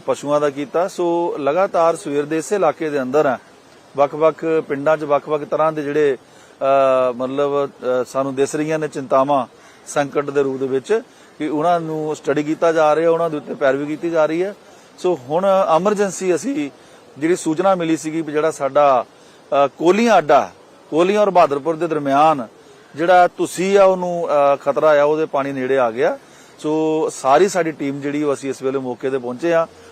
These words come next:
ਤੁਸੀਂ ਦੇਖ ਰਹੇ ਹੋ ਵੀ ਖੱਬੇ ਪਾਸੇ ਜਿਹੜਾ, ਅ, ਆਪਣਾ ਥੀਨ ਡੈਮ ਹੈ,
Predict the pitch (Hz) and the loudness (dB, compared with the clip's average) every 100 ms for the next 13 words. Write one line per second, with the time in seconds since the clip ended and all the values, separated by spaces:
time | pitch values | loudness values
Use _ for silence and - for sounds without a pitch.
0 | - - 160 147 156 180 185 180 156 185 | -20 -6 -4 0 2 2 0 0 -2 0
1 | 180 175 185 175 175 175 156 135 - - | 2 0 0 -2 2 4 4 0 -8 -20
2 | - - 147 147 143 160 156 156 147 - | -20 -4 2 4 4 2 0 2 0 -2
3 | 208 214 190 151 120 | -2 4 4 4 0